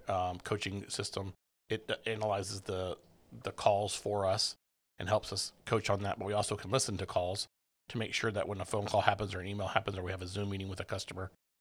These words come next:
that we are providing them with the right feedback in the right way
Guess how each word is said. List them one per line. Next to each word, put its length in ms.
that 160
we 300
are 100
providing 480
them 220
with 180
the 100
right 300
feedback 420
in 80
the 80
right 280
way 340